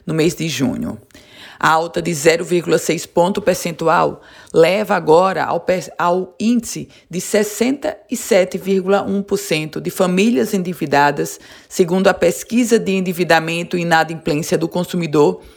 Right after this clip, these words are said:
realizada exatamente pela Confederação Nacional do Comércio. O índice está acima dos sessenta e seis vírgula cinco por cento do mês de maio deste ano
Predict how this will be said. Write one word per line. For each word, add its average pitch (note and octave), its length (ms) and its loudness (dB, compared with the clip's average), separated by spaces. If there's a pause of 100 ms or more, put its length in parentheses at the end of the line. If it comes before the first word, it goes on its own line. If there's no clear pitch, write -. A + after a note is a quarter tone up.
(420)
realizada F#3+ 600 2
exatamente D#3 540 -2
pela D#3+ 240 2
Confederação D#3 760 0
Nacional E3+ 540 -2
do C#3 100 -4
Comércio. - 640 -8 (520)
O F#3 120 6
índice G#3 480 0 (240)
está G#3+ 300 2
acima B3+ 400 2
dos B3 400 0
sessenta B3+ 600 2
e B3 60 -2
seis A#3+ 360 2
vírgula A3 280 2
cinco G#3+ 300 -2
por G#3+ 140 -6
cento A3 320 -2
do G3+ 100 -2
mês A3 220 2
de A#3+ 80 0
maio F#3+ 340 2
deste F#3+ 300 0
ano B2+ 400 -2